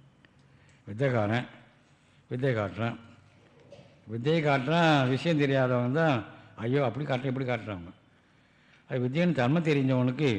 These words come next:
"அது என்ன அதிசயம்?" அப்படிம்பா. அதுபோல் அந்த தத்துவஞானம் வர்ற வரைக்கும் இது ஆச்சரியமா தெரியும், மற்ற வந்து தெரியும், அப்புறம் வந்த பிறகு தெரியாதுன்னு சொல்றார். பதவுரை.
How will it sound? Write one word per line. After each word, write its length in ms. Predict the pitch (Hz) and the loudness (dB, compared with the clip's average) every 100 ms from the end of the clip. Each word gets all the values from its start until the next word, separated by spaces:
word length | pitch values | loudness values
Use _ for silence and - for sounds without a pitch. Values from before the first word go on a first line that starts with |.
| 98 | -4
"அது 140 | 123 123 | -6 -4
என்ன 220 | 101 143 | -4 -2
அதிசயம்?" 380 | 135 135 131 120 - - _ _ _ _ _ _ _ _ - | -4 -2 -4 -4 -10 -20 _ _ _ _ _ _ _ _ -12
அப்படிம்பா. 400 | 120 95 87 73 _ - _ _ _ _ _ _ _ _ | -10 -10 -12 -16 _ -20 _ _ _ _ _ _ _ _
அதுபோல் 420 | - 98 95 110 113 87 - - _ _ _ _ _ _ _ _ _ _ _ - | -20 -20 -14 -8 -8 -10 -20 -20 _ _ _ _ _ _ _ _ _ _ _ -16
அந்த 220 | 143 135 131 113 92 - - _ _ _ _ _ _ _ _ _ _ _ _ _ | -10 -4 -2 -2 -4 -14 -20 _ _ _ _ _ _ _ _ _ _ _ _ _
தத்துவஞானம் 640 | 127 - 175 175 160 139 | -10 -6 -4 0 2 0
வர்ற 160 | 117 143 139 | 0 0 0
வரைக்கும் 420 | 113 95 135 151 - - | 0 -4 -8 -8 -14 -16
இது 140 | 165 147 | -6 -4
ஆச்சரியமா 420 | 143 175 156 143 | -4 -4 -2 -2
தெரியும், 420 | 117 110 107 117 - - - _ _ _ _ _ _ _ _ | -4 -6 -6 -8 -10 -20 -20 _ _ _ _ _ _ _ _
மற்ற 180 | 127 123 117 | -14 -10 -10
வந்து 180 | 117 160 | -10 -10
தெரியும், 320 | 113 107 113 | -8 -8 -10
அப்புறம் 320 | 120 139 131 110 | -8 -6 -6 -8
வந்த 140 | 131 | -8
பிறகு 240 | 147 143 110 | -6 -6 -8
தெரியாதுன்னு 340 | 101 101 135 | -10 -10 -14
சொல்றார். 240 | - - _ - _ _ _ _ _ _ _ _ _ _ _ _ - _ - _ - | -20 -20 _ -20 _ _ _ _ _ _ _ _ _ _ _ _ -20 _ -20 _ -10
பதவுரை. 360 | 117 120 98 | -4 -2 -4